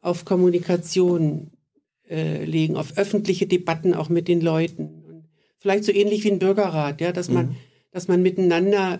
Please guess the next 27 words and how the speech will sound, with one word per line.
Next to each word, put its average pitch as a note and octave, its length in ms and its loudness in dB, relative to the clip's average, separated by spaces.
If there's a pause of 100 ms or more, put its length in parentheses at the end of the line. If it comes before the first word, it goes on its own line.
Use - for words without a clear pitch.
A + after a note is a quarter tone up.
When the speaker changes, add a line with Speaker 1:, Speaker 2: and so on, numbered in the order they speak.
Speaker 1:
weiß D#3+ 280 -4
ich, - 320 -8 (420)
wissenschaftliche F#3 720 -2
Expertise, F3+ 720 0
politische F#3+ 540 -2
Meinungen F#3+ 540 2
zu, F#3+ 100 -4
zur F3+ 180 -4
Kenntnis G#3+ 500 -2
nimmt G3+ 260 2
und F3 160 0
dann, F#3 500 0
dann F3 640 -4
miteinander F3+ 480 0
diskutiert. F3 600 -2 (300)
Das E3 180 -2
ist F3 120 -2
jetzt E3+ 160 0
so D#3 140 0
wirklich E3 240 -2
aus E3 120 -4
der E3+ 100 0
Luft E3 160 2
Speaker 2:
Ja, C#3 80 2
ja. E3 140 0
Speaker 1:
gegriffen, D#3+ 360 -2
aber, D#3+ 300 -2